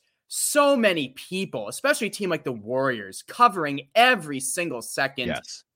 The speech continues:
Speaker 1: They're so thirsty for clicks, and it's not the writer's fault. I mean, it's really just being a cog in the machine. But,
Speaker 2: Yeah.
Speaker 1: I mean, that's why there's
Speaker 2: It's
Speaker 1: everything you see
Speaker 2: nobody's fault. That's the
Speaker 1: Right.
Speaker 2: thing we need to emphasize.
Speaker 1: Right.
Speaker 2: That's the weird, it's just has this,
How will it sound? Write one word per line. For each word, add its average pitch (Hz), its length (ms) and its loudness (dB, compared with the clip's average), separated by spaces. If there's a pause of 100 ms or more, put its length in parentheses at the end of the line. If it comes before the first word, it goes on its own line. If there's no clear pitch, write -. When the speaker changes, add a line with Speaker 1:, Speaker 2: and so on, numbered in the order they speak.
Speaker 1:
They're 240 200 8
so 269 320 2
thirsty 185 580 -2
for 139 180 -8
clicks, 175 360 -2
and 190 100 -6
it's 185 140 -6
not 311 180 2
the 196 80 2
writer's 156 420 0
fault. 117 300 -2
I - 40 -6
mean, 131 120 -6
it's 127 180 -8
really 180 240 0
just - 200 -10
being 143 180 -6
a 127 80 -4
cog 151 400 -2
in 135 140 -6
the 123 40 -8
machine. 117 640 -8 (300)
But, 135 220 4
Speaker 2:
Yeah. 80 160 -6 (120)
Speaker 1:
I 147 60 -6
mean, 147 180 -4
that's 175 320 0
why 175 200 4
there's 151 200 2 (320)
Speaker 2:
It's 165 60 4
Speaker 1:
everything 190 220 6
you 190 60 8
see 208 40 12
Speaker 2:
nobody's 196 340 6
fault. 92 520 6
That's 139 180 2
the 160 60 2
Speaker 1:
Right. 180 80 2
Speaker 2:
thing 185 140 2
we 170 80 0
need 156 100 2
to 139 80 2
emphasize. 107 680 -2
Speaker 1:
Right. 131 60 -6
Speaker 2:
That's 139 160 0
the 170 100 0
weird, 143 240 2
it's 123 200 0
just 151 160 -4
has 127 280 2
this, 110 220 -4